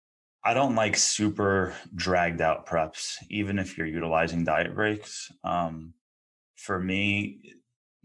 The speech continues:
I, I question the physical benefits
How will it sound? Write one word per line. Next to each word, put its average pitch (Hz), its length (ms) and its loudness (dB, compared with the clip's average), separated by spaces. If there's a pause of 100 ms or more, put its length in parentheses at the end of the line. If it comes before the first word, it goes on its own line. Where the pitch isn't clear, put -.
(1080)
I, 98 380 2
I 92 120 2
question 101 640 2
the 85 460 -2 (480)
physical 98 580 0
benefits 92 840 -4